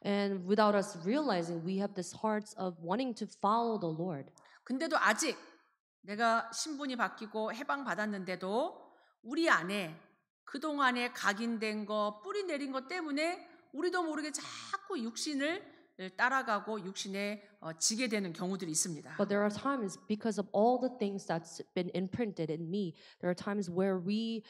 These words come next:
Speaker 1: uh, have no choice but to follow our, our other, other thoughts.
Speaker 2: 그래서 오늘 이, 어, 바울이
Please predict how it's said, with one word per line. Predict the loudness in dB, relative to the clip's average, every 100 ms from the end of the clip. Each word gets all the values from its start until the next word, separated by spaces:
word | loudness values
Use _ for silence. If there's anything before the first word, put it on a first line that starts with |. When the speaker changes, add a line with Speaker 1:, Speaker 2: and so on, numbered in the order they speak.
| -20 -14 -4
Speaker 1:
uh, | -2
have | 0 2
no | 4 2
choice | 2 -2 -2
but | -2 -4
to | -4 0
follow | 2 4 4 4 2 2
our, | 2 2 0 -4 -18 _ _ -4
our | 0 2 0 0
other, | 2 2 0 0
other | -2 0 0
thoughts. | -2 -4 -8 -8
Speaker 2:
그래서 | 0
오늘 | 6 8 10 10 8 6
이, | 2 2 2 2 0 0
어, | -2 -2
바울이 | 2 4 4 4 2